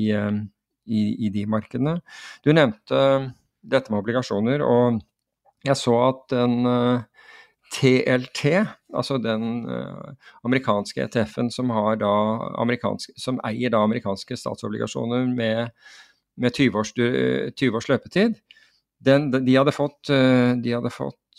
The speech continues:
eh, tegninger på fire komma åtte milliarder dollar i, i, i forrige uke, så det kommer inn en del, eh,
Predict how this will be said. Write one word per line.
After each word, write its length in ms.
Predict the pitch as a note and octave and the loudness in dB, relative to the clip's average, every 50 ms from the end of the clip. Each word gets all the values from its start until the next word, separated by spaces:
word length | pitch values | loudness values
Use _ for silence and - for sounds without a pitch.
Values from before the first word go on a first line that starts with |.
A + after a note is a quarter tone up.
| - D2+ | -8 -6
eh, 400 | C#2 C2 B1+ B1+ C2 C2 B1+ B1+ - - | -4 -4 -2 -2 -4 -4 -6 -6 -4 -2
tegninger 480 | C#3+ C#3+ B2+ G#2+ G2+ G#2 G#2+ A#2+ A#2 | 0 0 0 0 -2 -4 -6 -8 -8
på 140 | - C3+ C3 | -8 -8 -10
fire 480 | - - - - - B2 G#2 G#2+ - A#2 - | -10 -10 -10 -6 -4 -4 -4 -4 -6 -10 -10
komma 180 | - B2 C3 C3+ - | -6 -6 -4 -4 -6
åtte 320 | - - - _ _ - A2+ | -10 -14 -16 _ _ -10 -8
milliarder 540 | G#2 G#2+ A2+ A2+ A2 G#2 G#2+ G#2+ A2 A#2 A2 | -6 -6 -4 -4 -4 -4 -4 -4 -4 -2 -2
dollar 320 | G#2 G2 G2+ G#2 A2+ A2 | 0 0 0 -2 -2 -2
i, 220 | A2+ A#2 A#2 A#2 A#2 | -2 -2 -2 -2 -4
i, 400 | A#2+ B2+ B2+ D3 - A#2+ A2 A2 | -4 -6 -8 -8 -6 -4 -4 -4
i 240 | G#2+ - - C#3+ A#2+ | -4 -6 -6 -8 -6
forrige 320 | - - B2 A2 A2 G#2+ | -2 -2 0 0 0 -2
uke, 100 | - D#3 | -2 -6
så 140 | C#3+ - C3+ | -6 -6 -6
det 80 | C3+ - | -4 -2
kommer 240 | C3+ A2 G2+ A2 C3 | -2 -2 0 -2 -2
inn 160 | D3+ D#3+ E3 | -2 -4 -4
en 160 | F3 E3+ D3+ | -4 -2 -2
del, 360 | A#2+ A#2+ B2 B2 A#2+ B2 B2 B2 | 0 0 0 0 0 -2 -2 -2
eh, 320 | A#2+ A#2 A#2 A2+ A2+ A#2 | 0 0 0 -2 -2 -4